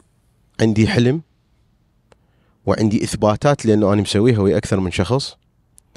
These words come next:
حلم صناعة ألف مليونير.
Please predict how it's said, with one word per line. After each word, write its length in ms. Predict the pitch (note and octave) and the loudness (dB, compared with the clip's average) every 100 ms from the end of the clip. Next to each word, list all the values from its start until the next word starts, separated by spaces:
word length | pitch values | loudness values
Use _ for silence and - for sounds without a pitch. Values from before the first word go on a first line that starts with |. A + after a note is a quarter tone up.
| _ - _ | _ -20 _
حلم 460 | - - D3 C#3+ C3+ | -20 0 2 2 0
صناعة 520 | - A#2 A#2 A#2 A2 - - - _ _ _ _ | 0 2 2 0 -4 -10 -16 -18 _ _ _ _
ألف 360 | B2 D3 - - | -2 0 -4 -6
مليونير. 580 | G2 G2+ G2 F#2+ D#2 D2 | 0 2 2 0 -4 -8